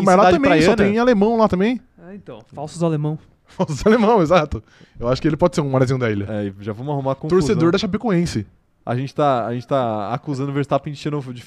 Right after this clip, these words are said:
Speaker 2: xenofobia aqui, já vamos ser xenofóbicos aqui também,
Speaker 1: Não, aqui, ó,
Speaker 2: pessoal.
Speaker 1: Max Verstappen, Manezinho da Ilha, torcedor do A-, não, do Avaí.
Speaker 2: Do Avaí?
Speaker 1: Isso, que vai na ressacada
Speaker 2: Leão,
Speaker 1: às,
Speaker 2: né?
Speaker 1: às seis e
Speaker 2: Pô.
Speaker 1: me-, perfeito, acabou.
Speaker 2: Leão,
Speaker 1: Acabou.
Speaker 2: tá aí, tá aí. É, é, pois é.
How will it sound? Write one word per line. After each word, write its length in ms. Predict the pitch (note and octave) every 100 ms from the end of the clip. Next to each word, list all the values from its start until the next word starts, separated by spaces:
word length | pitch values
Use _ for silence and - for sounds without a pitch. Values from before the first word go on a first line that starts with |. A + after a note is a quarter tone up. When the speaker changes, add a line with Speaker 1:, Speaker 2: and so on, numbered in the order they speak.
| C#3
Speaker 2:
xenofobia 520 | C3 C#3+ C#3+ C#3 B2+ B2+
aqui, 140 | B2+
já 100 | C3+
vamos 200 | C#3 D#3
ser 80 | E3+
xenofóbicos 600 | - F3 - C3+ B2+ A#2
aqui 120 | B2
também, 200 | A#2+ G3
Speaker 1:
Não, 60 | F#3+
aqui, 160 | -
ó, 40 | B2+
Speaker 2:
pessoal. 160 | A#2+
Speaker 1:
Max 100 | F3+
Verstappen, 380 | F3+ C#3+ D3+ D#3+
Manezinho 340 | D3+ D3+ D3 E3
da 100 | B2
Ilha, 240 | C3 D3
torcedor 440 | - D3+ C#3 C3+
do 100 | C3+ D3
A-, 80 |
não, 320 | F3 D#3+ A#2 B2 _
do 120 | C#3+
Avaí. 280 | E3 B2 A#2 - _ _ -
Speaker 2:
Do 100 | C3
Avaí? 380 | C#3 C3 E3+ C3
Speaker 1:
Isso, 240 | A#2+ -
que 80 | C3+
vai 140 | C3+
na 80 | D3+
ressacada 400 | D#3 - D#3+ C#3+
Speaker 2:
Leão, 240 | B3 A#3 A#3
Speaker 1:
às, 40 |
Speaker 2:
né? 160 | G3+ G#3 -
Speaker 1:
às 100 | B2
seis 120 | C#3
e 40 | D3
Speaker 2:
Pô. 200 | - C4
Speaker 1:
me-, 60 | - -
perfeito, 420 | G#4 - F#3 -
acabou. 300 | C3+ G#3+ D3+
Speaker 2:
Leão, 400 | A2+ F#3 F#3 F3+ A#2 -
Speaker 1:
Acabou. 160 | D#3+
Speaker 2:
tá 0 |
aí, 260 | - E3 D3+
tá 160 | - C#3+
aí. 220 | C3 C3 _ - _ _ _ _ -
É, 500 | G2+ G2+ G2 G#2 D3
é, 40 | C3
pois 240 | C#3 F3+
é. 240 | F3+ C#3